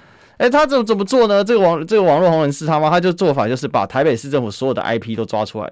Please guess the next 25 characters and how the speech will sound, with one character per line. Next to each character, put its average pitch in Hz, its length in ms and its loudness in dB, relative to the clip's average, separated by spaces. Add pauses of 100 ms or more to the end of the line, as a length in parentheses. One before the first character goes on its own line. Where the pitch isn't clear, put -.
抓 165 140 0
出 175 80 -4
来 147 100 4
之 143 160 -2
后 151 120 0
呢， 117 160 -2
去 151 160 -6
搜 147 260 -2
寻 107 320 -8 (160)
谁 123 140 -8
在 147 100 0
这 143 80 -2
边 139 100 -2
偷 135 160 -2
上 123 240 -4 (160)
P 123 140 -8
T 120 100 -6
T 120 220 -10
嘛。 107 160 -10 (400)
然 151 100 -2
后 165 60 2
P 175 80 0
T 190 160 0
T 190 200 0
呢， 160 280 2